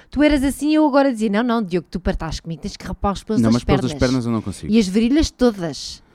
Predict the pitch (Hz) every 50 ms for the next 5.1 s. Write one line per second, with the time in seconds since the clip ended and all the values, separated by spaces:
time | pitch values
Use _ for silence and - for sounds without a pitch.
0 | _ _ _ _ _ _ _ _ _ _ _ _ _ - - - - - - -
1 | - - - 131 123 127 170 185 156 139 107 110 107 98 101 98 90 - - 95
2 | 87 80 80 85 85 95 120 127 117 127 139 - 101 131 123 - 160 151 135 147
3 | 139 - - 156 143 135 143 143 123 117 117 104 92 92 101 104 117 - 143 127
4 | - 160 151 151 135 151 135 156 156 135 151 147 147 151 151 151 151 151 147 143
5 | 143